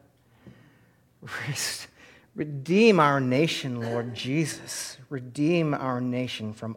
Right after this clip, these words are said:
all its distress. Mm. You know, Psalm twenty-five, church, Psalm twenty-five,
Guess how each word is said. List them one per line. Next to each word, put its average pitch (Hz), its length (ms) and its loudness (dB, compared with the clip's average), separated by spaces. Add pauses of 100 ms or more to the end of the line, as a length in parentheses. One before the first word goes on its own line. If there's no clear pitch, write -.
(100)
all 123 520 -4 (360)
its 113 320 -10
distress. - 960 -10 (1600)
Mm. 131 320 -2 (920)
You 156 60 -8
know, 127 100 -4
Psalm 160 340 0
twenty-five, 113 680 -2
church, - 500 -12 (420)
Psalm 131 300 -2
twenty-five, 107 720 -4